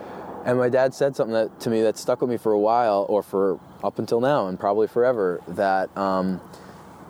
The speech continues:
like, it's, sometimes it's healthy, it's good to step away from something you love, you know, and, like, you can even, just like you said, come back to it a little bit better.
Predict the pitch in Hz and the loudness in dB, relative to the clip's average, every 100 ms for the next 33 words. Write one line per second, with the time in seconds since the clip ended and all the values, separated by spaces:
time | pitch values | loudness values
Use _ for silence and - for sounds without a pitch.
0 | - - 104 101 - - - - - - | -18 -4 -2 -2 -2 -2 -4 -12 -12 -6
1 | 123 143 165 151 143 127 147 - 95 85 | -4 0 0 0 -2 0 -2 -2 -6 -6
2 | - 135 135 98 95 117 113 110 123 123 | -2 2 2 -2 -6 -4 0 2 2 0
3 | 101 107 95 98 92 95 120 73 - - | -4 -6 -4 -2 0 2 0 -2 -8 -20
4 | - 101 95 95 101 104 95 92 107 - | -12 -4 -2 0 2 0 0 -2 -2 -2
5 | 107 - 120 123 135 139 - 107 113 - | -4 -2 0 0 0 -2 -4 -4 -4 -6
6 | 101 139 - - - 101 101 98 98 - | -2 -2 -2 -6 -4 -2 0 0 -2 -2
7 | 107 98 95 95 92 98 127 110 - | 0 2 2 2 0 0 0 -2 -4